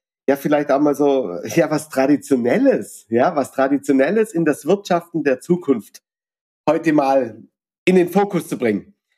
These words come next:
Liebe Gabriele, lieber Gero, wir haben natürlich im Vorgespräch euch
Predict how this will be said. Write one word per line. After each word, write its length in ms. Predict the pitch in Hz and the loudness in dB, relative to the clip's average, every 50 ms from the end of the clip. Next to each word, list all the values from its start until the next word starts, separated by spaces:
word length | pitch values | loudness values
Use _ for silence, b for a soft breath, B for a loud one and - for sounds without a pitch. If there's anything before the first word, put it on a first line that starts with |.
| _ _ _ _ _ _ _ _ - | _ _ _ _ _ _ _ _ 0
Liebe 220 | 185 220 208 220 | 2 2 4 2
Gabriele, 800 | 190 196 185 196 175 180 180 175 190 214 220 208 196 - - - - _ _ _ _ _ _ | 2 2 2 0 0 0 2 2 2 2 2 0 0 -4 -8 -14 -20 _ _ _ _ _ _
lieber 280 | 180 180 202 185 196 | 0 2 2 2 2
Gero, 380 | - 170 190 214 196 185 160 143 | 2 2 2 2 2 2 2 2
wir 160 | 151 135 139 | 0 0 2
haben 220 | 160 180 196 202 | 0 0 0 0
natürlich 500 | 190 180 160 156 - 190 202 190 190 180 170 | 0 0 0 0 0 0 0 0 0 -2 -2
im 140 | 160 151 151 | -2 -2 -2
Vorgespräch 960 | - - 185 214 202 180 160 - - - - 117 123 135 135 - - - _ _ _ _ - | 0 0 0 2 0 -2 -4 -6 -8 -4 -2 0 0 0 0 -4 -12 -20 _ _ _ _ 0
euch 420 | 156 175 175 175 - - - - | 2 2 0 -2 -6 -12 -20 -20